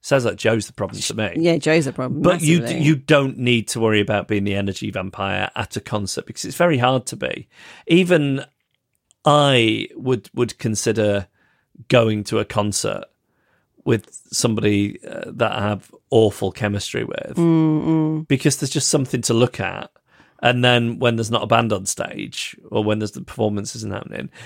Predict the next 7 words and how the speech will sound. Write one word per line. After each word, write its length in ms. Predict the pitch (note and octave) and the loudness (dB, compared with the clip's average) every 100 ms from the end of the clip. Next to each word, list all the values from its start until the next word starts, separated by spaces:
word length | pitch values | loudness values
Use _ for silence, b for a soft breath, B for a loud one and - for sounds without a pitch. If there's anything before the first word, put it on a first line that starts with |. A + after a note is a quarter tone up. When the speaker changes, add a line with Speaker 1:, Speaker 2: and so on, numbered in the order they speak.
| B - | B 0
Speaker 1:
there's, 200 | B2 - | 2 2
there's 280 | - A#2+ A2+ | 0 2 4
enough 420 | A#2 A#2+ A2 - | 4 4 0 -2
to 80 | A#2 | -4
talk 320 | - A2+ - | 2 2 2
about 480 | G2+ F#2+ F2+ - - | -4 -4 -6 -8 -8
Speaker 2:
Yeah. 540 | D#3+ E3 D#3 D3 C#3+ | -2 2 2 2 0